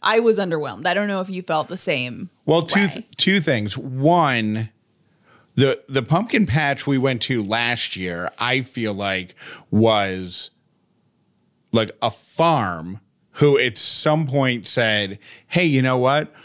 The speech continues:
Speaker 2: We could charge people five bucks if we throw up a few things that they can come and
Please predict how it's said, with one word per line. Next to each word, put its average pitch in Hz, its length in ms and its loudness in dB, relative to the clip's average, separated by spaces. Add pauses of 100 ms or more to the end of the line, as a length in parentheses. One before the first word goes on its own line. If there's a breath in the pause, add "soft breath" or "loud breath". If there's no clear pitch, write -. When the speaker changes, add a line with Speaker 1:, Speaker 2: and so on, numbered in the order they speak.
(180 loud breath)
Speaker 2:
We 147 180 6
could 151 160 -2
charge 127 480 0
people 107 320 -4
five 110 460 -4
bucks 110 320 0
if 113 120 -2
we 104 100 -4
throw 107 280 0
up 98 160 -6
a 95 60 -10
few 101 200 -6
things 87 600 -8 (340)
that 110 160 0
they 101 140 -2
can 92 160 -10
come 95 240 -4
and 85 240 -12